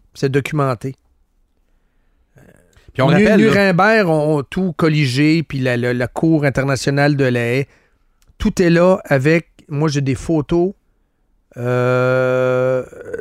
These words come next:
Speaker 1: les dates. On a les villages, on a le village massacré. Il y a un village en particulier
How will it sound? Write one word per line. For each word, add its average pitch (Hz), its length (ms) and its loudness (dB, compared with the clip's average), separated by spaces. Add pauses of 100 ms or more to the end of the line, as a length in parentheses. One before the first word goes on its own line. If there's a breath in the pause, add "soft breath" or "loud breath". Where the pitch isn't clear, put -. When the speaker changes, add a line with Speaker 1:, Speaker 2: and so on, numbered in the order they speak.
Speaker 1:
les 139 200 -2
dates. 143 540 -4 (720)
On 123 120 -4
a 139 60 2
les 147 160 2
villages, 151 540 2
on 143 100 0
a 151 80 2
le 143 120 4
village 151 480 2
massacré. 151 560 -2 (880)
Il 156 60 0
y 147 40 4
a - 20 2
un 147 40 2
village 156 360 2
en 139 80 2
particulier 135 720 -4